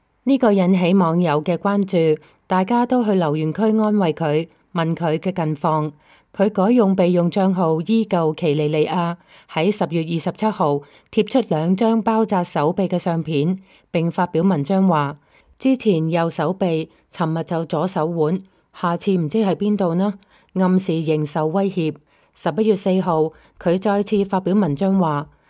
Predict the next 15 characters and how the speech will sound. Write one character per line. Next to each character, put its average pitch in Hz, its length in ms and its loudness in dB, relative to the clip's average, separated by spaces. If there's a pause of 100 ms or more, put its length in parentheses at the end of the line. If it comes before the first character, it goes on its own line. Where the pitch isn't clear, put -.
(260)
你 180 160 2
真 247 220 0
係 214 200 2
勝 185 240 2
之 196 140 -2
不 214 140 -2
武 165 320 2
啊， 160 240 0 (360)
並 170 220 0
附 175 240 -4
上 165 320 0
對 185 160 2
話 165 160 2
截 185 160 -2
圖， 143 400 -2